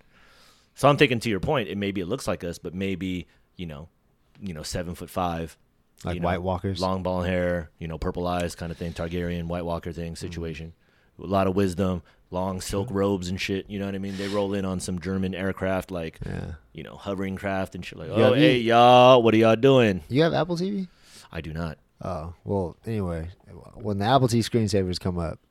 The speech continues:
Speaker 2: they'll show, like, landscapes of, uh, different parts of the world.
Speaker 1: Hmm.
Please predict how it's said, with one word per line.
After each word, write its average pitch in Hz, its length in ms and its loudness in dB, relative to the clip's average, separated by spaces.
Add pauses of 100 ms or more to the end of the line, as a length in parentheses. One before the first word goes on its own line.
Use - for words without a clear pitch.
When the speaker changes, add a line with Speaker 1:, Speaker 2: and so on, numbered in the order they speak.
(100)
Speaker 2:
they'll 90 180 -6
show, 95 260 -4
like, 85 200 -12
landscapes 87 640 -10
of, 82 240 -10 (1040)
uh, 87 220 -10
different 85 300 -8
parts 87 180 -4
of 78 80 -10
the 76 40 -10
world. 85 220 -6 (120)
Speaker 1:
Hmm. 78 160 -14